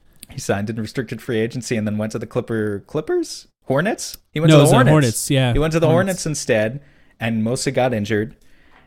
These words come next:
Speaker 1: And, yeah,
Speaker 2: Well, they
Speaker 1: wow.
Speaker 2: matched,
Speaker 1: And,
Speaker 2: yeah.
Speaker 1: and then LaMarcus Aldridge.
Speaker 2: Yeah.
Speaker 1: For
Speaker 2: I mean,
Speaker 1: as much
Speaker 2: technically
Speaker 1: shit
Speaker 2: Tyson Chandler, I guess.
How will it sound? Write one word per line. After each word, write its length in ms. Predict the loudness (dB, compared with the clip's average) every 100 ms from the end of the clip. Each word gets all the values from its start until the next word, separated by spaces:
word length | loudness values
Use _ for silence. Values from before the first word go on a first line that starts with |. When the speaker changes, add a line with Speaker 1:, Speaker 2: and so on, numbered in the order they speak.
| -8
Speaker 1:
And, 420 | -6 -4 -4 -4
yeah, 160 | -4 -4
Speaker 2:
Well, 60 | 0
they 120 | 2
Speaker 1:
wow. 60 | 4
Speaker 2:
matched, 600 | 4 4 0 -2 -6 -14
Speaker 1:
And, 20 | -14
Speaker 2:
yeah. 260 | -12 -12 -12 _ _ _ _
Speaker 1:
and 160 | -4 0
then 120 | 0
LaMarcus 400 | 2 0 0 -2 -2
Aldridge. 520 | -2 -4 -8 -14 -20 _ _ _ _ _ _ _ _ _ _ -14
Speaker 2:
Yeah. 240 | -12 -12 -14 _
Speaker 1:
For 300 | -2 4 4
Speaker 2:
I 140 | 4 4
mean, 100 | 4
Speaker 1:
as 60 |
much 80 | 4
Speaker 2:
technically 280 | 6 6 6
Speaker 1:
shit 100 | 6
Speaker 2:
Tyson 280 | 4 4 0
Chandler, 420 | 2 0 0 -4
I 80 | -6
guess. 400 | -6 -6 -10